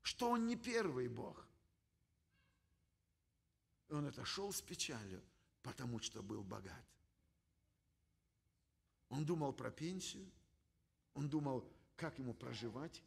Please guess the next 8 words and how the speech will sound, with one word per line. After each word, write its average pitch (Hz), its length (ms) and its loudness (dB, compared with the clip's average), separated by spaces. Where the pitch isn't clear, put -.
когда 139 240 -2
он 135 120 0
будет 135 160 0
в - 60 2
старости. 120 640 -4
Этот 147 240 -4
ум 202 300 2
его, 98 420 -6